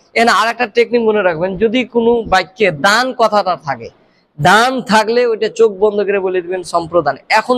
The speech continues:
যদি দান না থাকে, তাহলে আপনি কিভাবে বুঝবেন, সেটা নিয়েও আলোচনা করব ইনশাল্লাহ। তবে আজকে আমরা এই সম্প্রদানের একটা সংজ্ঞা খুব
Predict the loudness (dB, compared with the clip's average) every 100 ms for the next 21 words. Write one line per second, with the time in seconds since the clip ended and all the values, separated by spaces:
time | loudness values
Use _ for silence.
0 | 0 -2 0 2 2 0 -2 -2 -2 -2
1 | -2 -2 0 0 -2 -6 0 0 2 -2
2 | -4 -6 -6 _ _ _ 0 2 4 2
3 | 2 -2 -2 -2 -2 -2 -2 -2 -4 -2
4 | 0 0 0 _ _ _ 0 2 2 2
5 | 0 0 0 2 0 0 _ -4 -2 2
6 | 0 2 2 2 2 0 -6 -6 -6 -6
7 | 0 2 2 4 2 0 -6 -16 -8 -4